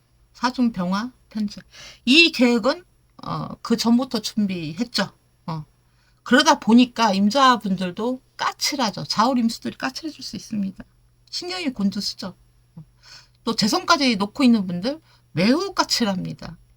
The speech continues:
예. 그러니까 이럴 때는, 어, 임자분들 신경 건드리지 말자. 예.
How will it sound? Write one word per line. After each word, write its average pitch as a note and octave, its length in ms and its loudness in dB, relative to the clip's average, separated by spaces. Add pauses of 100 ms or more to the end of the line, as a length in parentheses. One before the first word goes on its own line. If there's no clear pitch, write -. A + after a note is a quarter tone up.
예. - 200 -12 (340)
그러니까 F#3 180 -4
이럴 A#3+ 300 0
때는, A3+ 360 -2 (440)
어, E3+ 320 -6 (160)
임자분들 F3+ 1200 0 (760)
신경 C#4+ 340 -2
건드리지 F3 580 -6
말자. - 360 -14 (680)
예. D3+ 200 -10